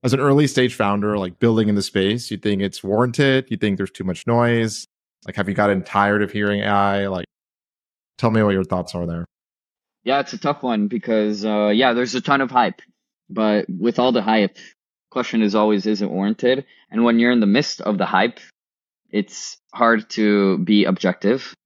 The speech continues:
Speaker 2: uh, and not be biased because same thing happened with Web three and people thought it was warranted. And I guess it turned out not to be. Um,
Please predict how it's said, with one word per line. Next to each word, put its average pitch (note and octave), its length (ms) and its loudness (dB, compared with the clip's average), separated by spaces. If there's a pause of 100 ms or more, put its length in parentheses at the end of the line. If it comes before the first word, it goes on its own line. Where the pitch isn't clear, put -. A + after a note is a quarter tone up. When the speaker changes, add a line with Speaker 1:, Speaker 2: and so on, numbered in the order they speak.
(100)
Speaker 2:
uh, F2+ 320 -4
and F#2 120 -2
not F#2+ 160 0
be G2+ 100 -2
biased F2+ 760 0
because E2+ 460 -2
same G2+ 420 0
thing G2 200 2
happened F#2+ 360 0
with E2+ 200 -2 (520)
Web G#2 180 0
three G2 480 2
and F2+ 340 -4 (360)
people G2+ 280 -2
thought F#2+ 220 2
it F#2+ 60 2
was F2 160 0
warranted. F#2+ 500 0
And F2 140 -2 (180)
I F2 60 -4
guess F#2 220 -4
it - 120 -8
turned G2 260 0
out F#2 260 0
not F2+ 260 -2
to - 100 -12
be. C3 320 0 (540)
Um, B2+ 480 -2